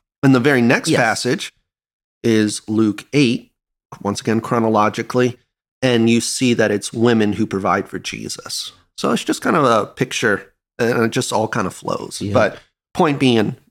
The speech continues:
Speaker 1: when we read in chunks, you
Speaker 2: Yeah.
Speaker 1: lose a lot of this foolishness of just taking one verse here, one verse here,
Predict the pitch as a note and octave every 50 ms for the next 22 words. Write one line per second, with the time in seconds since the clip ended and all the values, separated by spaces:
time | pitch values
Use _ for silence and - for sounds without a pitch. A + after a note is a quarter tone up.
0 | _ _ _ C#3 B2+ A#2+ A2+ A2 G#2+ A2+ B2 B2 A#2 A#2+ G#2 G2 - - - -
1 | B2 G#2+ G#2 - - - - - - - - _ _ _ _ _ _ _ _ _
2 | _ A#2+ A2+ - - - - _ _ _ _ _ _ G2 G2 G2 F#2+ - G#2 A#2+
3 | C3 D3+ E3 D3 - C#3+ B2 A#2+ B2 A2 G2+ - - - - C3 B2+ A2+ G#2+ G2+
4 | - - F#2 E2 E2 - - A2 A2+ A2+ G2 - - A#2 A2 - A2 G#2+ A2 A2+
5 | A2 A2 - G#2+ G#2 - - - G#2+ G2 G2+ G2 A2 G#2 G2 G2 F#2 F2+ F#2+ -
6 | - A2 - - - -